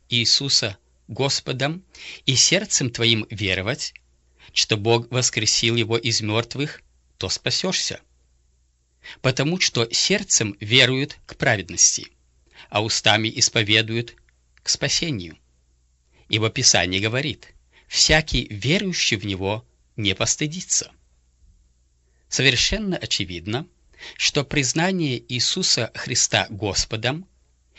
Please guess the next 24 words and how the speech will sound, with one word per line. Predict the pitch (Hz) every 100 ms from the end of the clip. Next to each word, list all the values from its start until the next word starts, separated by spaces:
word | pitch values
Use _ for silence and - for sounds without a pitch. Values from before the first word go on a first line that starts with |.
| - -
и |
вера | 117 139 180
в | 160
то, | - 143 135
что | - 117
Бог | 110 143 139
воскресил | 123 123 - 117 - 151 135
Его | 107
из | 117 113 95
мёртвых, | 104 135 - 151 147 - - -
являются | - 127 117 123 175 165 151 -
центром | - - - 190 185 165 160 151 -
благой | - 117 113 107 160 170
вести | 139 147 - - - 131
о | 127
спасении | - - 98 - 151 165 143 139 - _ _
через | - 143 143 139 - - _ _
благодать. | - 110 104 98 82 - - - _ _ _ _ _ _ _ _ _
Существуют, | - 147 - 135 - 202 196
конечно, | - 95 87 92 - 143 - - - - -
другие | 123 120 165 190 185
исключительно | 143 - 123 117 - 190 156 143
важные | 110 147 156 147 123
моменты | 104 101 117 135 135